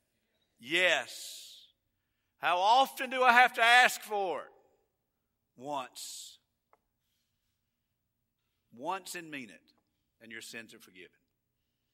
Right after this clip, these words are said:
Doesn't mean you continue to sin, does it? But it, you're, you're, you're, it's done. That's why Christ died on the cross,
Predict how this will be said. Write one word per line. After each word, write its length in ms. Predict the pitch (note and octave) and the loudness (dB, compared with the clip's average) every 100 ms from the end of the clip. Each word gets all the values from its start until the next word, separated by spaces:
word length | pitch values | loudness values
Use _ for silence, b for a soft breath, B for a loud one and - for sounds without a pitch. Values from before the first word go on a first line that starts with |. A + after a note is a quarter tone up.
| _ _ _ _ _ | _ _ _ _ _
Doesn't 220 | B2+ C3 | -12 -12
mean 180 | C#3 D#3+ | -8 -8
you 80 | E3 | -8
continue 420 | D#3+ E3+ A#3+ D4+ | -14 -8 -6 -6
to 80 | C4+ | -8
sin, 360 | G#3 F3 E3 E3+ | -8 -6 -6 -4
does 240 | D#3+ E3 | -2 -2
it? 100 | C4 - | -6 -10
But 80 | |
it, 160 | E3 D#3+ | -10 -8
you're, 140 | D#3+ | -12
you're, 180 | E3 E3 D3+ | -10 -12 -12
you're, 140 | D#3 D#3 | -14 -12
it's 220 | F3+ D#3+ | -8 -10
done. 420 | C#3+ A3+ A#3+ E3 C#3 | -4 0 0 0 0
That's 360 | E3+ A3 B3 - - | 2 2 0 -14 -8
why 500 | G#3 G3+ D3+ D#3+ G#3 B B B | 0 2 2 0 -2 B B B
Christ 720 | - F3 F3+ F3 F3+ E3 - - _ | -14 -4 -2 0 -2 -6 -14 -18 _
died 500 | D3+ D#3+ D3 C3 B2+ C#3 | -4 -2 -2 -2 -6 -10
on 80 | C3 | -20
the 80 | |
cross, 720 | A#2+ - D3+ A2+ D2+ - - | -20 -12 -8 -8 -10 -18 -20